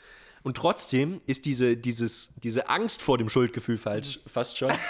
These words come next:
Speaker 1: <laughs> da, so dumm eigentlich, weil du würdest ein, weißt du, du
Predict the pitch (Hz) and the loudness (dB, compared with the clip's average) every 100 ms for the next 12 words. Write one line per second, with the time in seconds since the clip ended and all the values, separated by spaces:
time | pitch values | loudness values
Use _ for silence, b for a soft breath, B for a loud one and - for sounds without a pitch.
0 | - - - - 143 240 - 175 139 208 | -6 -8 -2 2 4 4 6 4 8 8
1 | 311 240 123 131 156 233 269 156 151 - | 8 6 4 4 2 2 4 4 4 0
2 | - 180 160 247 - 190 196 160 175 - | 2 2 6 4 6 4 4 4 2 0